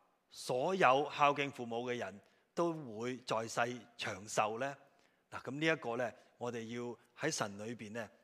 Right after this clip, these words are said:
我哋相信神嗰個嘅主權啊。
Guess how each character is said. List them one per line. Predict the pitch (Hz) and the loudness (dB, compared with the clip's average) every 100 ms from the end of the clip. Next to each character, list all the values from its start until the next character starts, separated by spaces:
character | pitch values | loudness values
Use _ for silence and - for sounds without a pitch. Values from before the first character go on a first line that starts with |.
| _ | _
我 | 117 120 | -8 -6
哋 | 113 | -4
相 | - 151 151 | 2 2 2
信 | 151 123 110 - _ _ | 0 -2 -4 -12 _ _
神 | - - 98 | -12 -10 -8
嗰 | 104 127 | -6 -4
個 | 120 101 98 113 | -4 -8 -10 -12
嘅 | |
主 | - 107 120 | -10 -8 -8
權 | - 87 | -10 -12
啊。 | 90 | -16